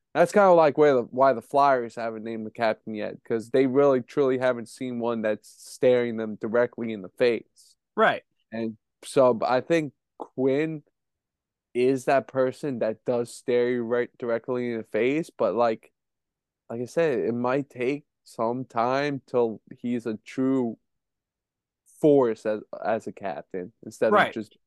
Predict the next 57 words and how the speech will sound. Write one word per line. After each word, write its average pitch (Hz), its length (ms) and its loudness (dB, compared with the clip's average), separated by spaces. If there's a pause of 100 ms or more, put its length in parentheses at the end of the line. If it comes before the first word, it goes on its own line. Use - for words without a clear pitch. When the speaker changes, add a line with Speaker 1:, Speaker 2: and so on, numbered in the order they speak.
Speaker 1:
being 110 260 -4
a 95 60 -12
captain. 92 560 -8 (400)
Speaker 2:
And, 226 160 0
you 269 160 0
know, 262 140 2
not 277 260 2
all 220 220 4
captains 156 640 0
are, 123 200 4
like, 120 340 0
your, 117 520 -2
you 123 120 -4
know, 113 220 -2
vocal 127 420 2
leaders, 120 540 -2
your 117 100 -2
pump 120 320 -4
up 117 180 -2
guys, 110 400 -4
right? 113 220 -2
There 120 140 0
are 113 40 0
guys 117 280 0
that 127 80 -6
just 120 240 -2
kinda 120 280 -2
go 120 280 0
to 117 60 0
work 113 340 -2
every 123 220 2
day 127 340 2
and 110 200 -6
show 110 520 -4 (460)
what 147 180 4
a - 20 6
good 131 140 2
work 127 260 2
ethic 127 320 2
and 120 140 -4
what 120 160 0
good 117 120 0
hockey 113 300 -4
looks 117 260 -4
like. 131 260 2
And 117 220 -2
I 113 120 -6
think 143 380 -2
that 127 260 0 (160)
probably 139 400 2
is 131 80 -2
gonna 143 160 0
be 135 160 0
Quinn 143 260 0
Hughes 139 580 -2
more 131 280 2
than 127 260 -2